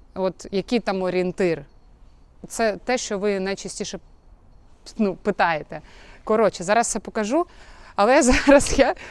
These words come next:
ну, мені так цікаво, я не можу до ранку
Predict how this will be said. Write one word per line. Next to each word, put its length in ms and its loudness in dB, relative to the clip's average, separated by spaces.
ну, 160 8
мені 260 8
так 240 0
цікаво, 360 0
я 80 2
не 100 4
можу 240 2
до 140 2
ранку 540 4